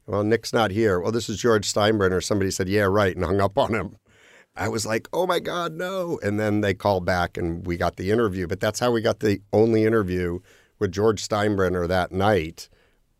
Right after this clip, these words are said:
on the passing of Billy Martin. It was just,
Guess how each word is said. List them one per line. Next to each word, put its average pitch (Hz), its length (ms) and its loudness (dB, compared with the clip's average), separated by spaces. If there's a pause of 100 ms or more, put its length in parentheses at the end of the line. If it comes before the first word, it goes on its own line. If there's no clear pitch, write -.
(120)
on 98 120 -4
the 92 80 -2
passing 98 440 0
of 82 140 -6
Billy 90 240 0
Martin. 87 540 -4 (360)
It 92 200 -4
was 87 220 -4
just, - 500 -2